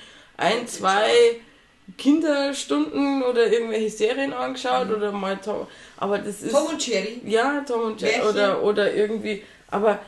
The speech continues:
Speaker 1: ich weiß weder, wie die ganzen Viecherler geheißen haben, noch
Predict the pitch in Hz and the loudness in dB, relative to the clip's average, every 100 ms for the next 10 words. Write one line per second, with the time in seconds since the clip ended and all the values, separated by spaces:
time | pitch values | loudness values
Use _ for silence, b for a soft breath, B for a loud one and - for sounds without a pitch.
0 | - 220 - 226 220 233 190 202 269 294 | -10 -8 -2 0 2 2 0 -2 0 0
1 | 311 311 277 262 262 254 247 262 254 247 | 2 2 0 0 -2 -2 -2 -4 -4 -8
2 | 240 240 226 214 - - 262 269 277 247 | -8 -10 -12 -12 -14 -8 -6 0 0 2
3 | 220 - 233 285 320 277 294 339 403 302 | -2 -2 -4 -4 -4 0 2 6 6 6
4 | 269 247 254 269 | 2 2 6 4